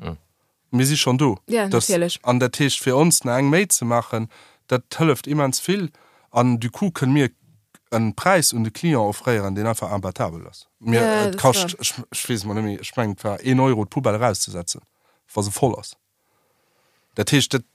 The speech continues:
Speaker 1: Ja, das
Speaker 2: die
Speaker 1: kann
Speaker 2: Preise.
Speaker 1: kein anderen, äh
Speaker 2: Chiffre profitiert davon at the end of the day,
Speaker 3: Ja.
Speaker 2: weil man so, ähm, Ökonomie die Schelle können rabbringen,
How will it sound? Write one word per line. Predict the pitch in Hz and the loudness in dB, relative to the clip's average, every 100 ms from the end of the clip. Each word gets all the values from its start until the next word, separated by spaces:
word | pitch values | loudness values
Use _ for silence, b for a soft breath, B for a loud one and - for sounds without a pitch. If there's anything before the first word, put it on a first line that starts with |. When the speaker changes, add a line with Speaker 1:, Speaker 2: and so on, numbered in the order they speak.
| - | -2
Speaker 1:
Ja, | 90 | 2
das | 87 | 2
Speaker 2:
die | |
Speaker 1:
kann | 120 131 | 2 2
Speaker 2:
Preise. | 180 101 | 2 2
Speaker 1:
kein | 98 | 2
anderen, | 95 85 80 76 | 0 -2 -4 -2
äh | 73 | 2
Speaker 2:
Chiffre | 185 - 156 | 2 4 0
profitiert | - 147 143 127 190 156 117 | 2 0 2 4 4 4 2
davon | 127 - 135 | -2 2 2
at | 113 110 | 2 0
the | 131 | 2
end | 127 120 | 2 2
of | 104 | -2
the | - | -2
day, | 113 123 120 | 2 2 2
Speaker 3:
Ja. | 117 | 2
Speaker 2:
weil | 117 | 4
man | 117 | 2
so, | 107 117 117 | 2 0 2
ähm, | 107 107 - | 2 0 -2
Ökonomie | 131 123 127 | 0 4 4
die | 131 | 4
Schelle | 117 165 151 | 2 2 0
können | - 120 | 0 -2
rabbringen, | 117 180 123 113 117 | 2 2 2 0 -2